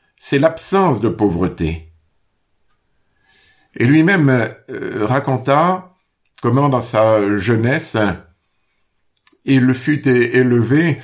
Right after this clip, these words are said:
alors absolument pas dans la misère, hein, loin de là, mais dans une relative pauvreté. Et il concluait en disant aux frères, «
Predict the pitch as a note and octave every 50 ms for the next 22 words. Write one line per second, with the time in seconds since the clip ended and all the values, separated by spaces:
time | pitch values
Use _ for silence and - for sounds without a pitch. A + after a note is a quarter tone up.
0 | - - - - - A#2 B2+ B2+ B2+ B2+ B2+ A#2+ - - D#3+ C#3+ C3+ B2+ A#2+ A#2
1 | A#2 F3 F#3 D#3 C3+ G#2+ F#2+ F2 F2+ B2 E3+ F#3 C3 G#2+ F2 D#2 D2 F#2 G#2 B2+
2 | F3+ - - _ _ _ _ _ _ _ _ _ _ _ _ _ _ - - D2
3 | F#2 A2+ C#3+ C#3 A#2 G#2+ - - - - - _ _ _ _ _ _ _ - _
4 | - F#2 A2+ C3+ F3+ F3 D#3+ B2 A#2 G#2+ A#2 G#2+ G#2 G2+ E2+ E2 G2+ A#2+ C3 B2+
5 | A#2+ A#2 A#2 - A#2 B2 A#2 - - G#2+ G#2 G2+ F#2 F#2 F#2+ F#2 F2 - F#2+ F#2+
6 | G#2 A#2+ D#3+ E3+ - _ _ _ _ _ _ _ _ _ _ _ _ _ _ _
7 | _ _ _ _ _ _ _ _ _ _ _ _ _ _ - _ _ _ _ -
8 | D#3 C#3+ C#3 C#3 C#3 C#3 C3+ C3 B2+ B2 A#2 A2+ - _ _ _ _ _ _ _
9 | _ _ - - C#3 C3+ C3+ B2+ C3 D#3 D3+ C#3 - C#3 C#3 D3 D#3+ F3 F#3 F#3
10 | E3+ C#3 B2+ A#2+ A2+ B2+ A#2 A#2 A#2+ A2+ B2 A#2+ G#2+ - - C3 D3+ F3 E3 C3
11 | A#2+ A2+ G#2 F2+ - -